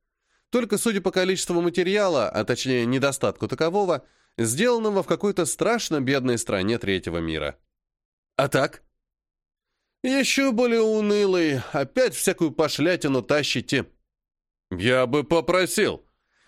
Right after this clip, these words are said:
Это не пошлятина, а авианосец японского императорского флота Тайхо. Опять в дурдоме день открытых дверей. Все потому, что тиграм не докладывают галоперидола.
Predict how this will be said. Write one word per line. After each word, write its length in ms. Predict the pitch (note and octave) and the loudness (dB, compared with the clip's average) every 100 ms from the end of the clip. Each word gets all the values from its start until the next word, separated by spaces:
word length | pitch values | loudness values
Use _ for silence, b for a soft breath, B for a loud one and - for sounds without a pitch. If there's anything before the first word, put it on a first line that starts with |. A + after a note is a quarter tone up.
| - | -2
Это 240 | A2+ A#2 | 0 2
не 140 | C#3 D3+ | 0 2
пошлятина, 800 | E3 F#3 A#3+ G#3+ A#2 F#2+ D#2+ - | 2 2 0 2 0 0 -2 0
а 240 | A2 A#2 | 0 2
авианосец 760 | A2 B2+ B2 A#2+ C#3 D3 D#3+ - | 2 2 2 2 0 0 -2 0
японского 640 | C#3 A2+ C#3+ - D3 D3 | 0 0 -2 -2 -2 0
императорского 680 | C#3 C3+ C#3 C#3+ - E3 D3 | 0 2 2 0 -2 0 0
флота 380 | C3+ C#3+ D3 D#3 | 2 0 0 0
Тайхо. 520 | G#3+ G#3 B2 E2+ - _ _ _ _ _ _ _ _ - | 2 0 0 -6 -6 _ _ _ _ _ _ _ _ -4
Опять 800 | B2+ C3 - - F#3 B3 B3+ F#3 | 0 0 -2 -2 0 2 0 0
в 120 | D#3+ | -2
дурдоме 680 | D#3 E3+ C#3+ G#2+ E3+ F#3 D#3+ | 0 0 2 0 2 0 0
день 260 | A#2 C#3+ C#3 | 0 0 0
открытых 480 | B2 B2+ B2+ B2+ G#2 | 0 0 0 0 -2
дверей. 680 | G2+ G#2+ A2 A2+ A2 F#2+ _ _ _ _ _ _ _ | 0 2 2 2 0 -2 _ _ _ _ _ _ _
Все 180 | - F3+ | -2 0
потому, 260 | - F3+ F#3 | 0 0 0
что 160 | F#3+ E3+ | 0 -2
тиграм 420 | A#3 G#3+ B2 A2 | -2 0 0 0
не 60 | |
докладывают 580 | C3 C#3+ F#3 G3+ B2 G#2+ | 0 0 2 2 0 -2
галоперидола. 800 | - G#3 D#3 D#3 A2+ A2 F2 - | 0 0 0 0 0 0 -2 -6